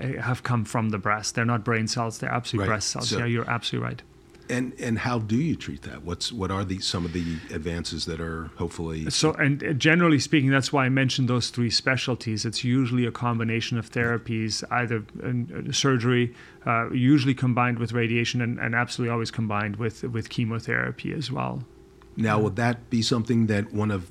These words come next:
Speaker 2: the surgeons from the Spielman would do, or one of the surgeons that are more,
Speaker 1: So
Speaker 2: that
Speaker 1: one of
Speaker 2: do
Speaker 1: the
Speaker 2: brain
Speaker 1: James, yeah,
Speaker 2: Ja-,
Speaker 1: yeah,
Speaker 2: okay, 'cause
Speaker 1: that would
Speaker 2: that's
Speaker 1: be our, our James neurosurgeons.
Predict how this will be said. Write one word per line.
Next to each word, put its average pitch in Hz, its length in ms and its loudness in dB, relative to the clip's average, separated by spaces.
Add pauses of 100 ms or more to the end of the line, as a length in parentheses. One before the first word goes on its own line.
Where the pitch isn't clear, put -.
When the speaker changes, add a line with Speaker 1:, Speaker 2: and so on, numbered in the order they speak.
(120)
Speaker 2:
the 101 140 -2
surgeons 101 560 -2
from 98 180 -2
the 87 60 -2
Spielman 160 720 0
would 156 180 0
do, 147 240 4
or 101 120 2
one 98 180 2
of 90 140 -2
the 95 80 0
surgeons 101 600 -2
that 92 180 -2
are 87 320 -2 (460)
more, 95 420 -2
Speaker 1:
So 127 100 2
Speaker 2:
that 120 80 2
Speaker 1:
one 135 120 4
of 131 60 4
Speaker 2:
do - 40 4
Speaker 1:
the 117 60 4
Speaker 2:
brain 113 180 4
Speaker 1:
James, 113 420 0 (120)
yeah, 113 160 6
Speaker 2:
Ja-, 104 80 2 (220)
Speaker 1:
yeah, 110 140 2
Speaker 2:
okay, 85 120 0
'cause - 180 0
Speaker 1:
that - 40 4
would 98 100 4
Speaker 2:
that's 117 120 0
Speaker 1:
be 123 120 2
our, 113 280 0 (120)
our 113 140 0
James 110 420 0
neurosurgeons. 110 680 -2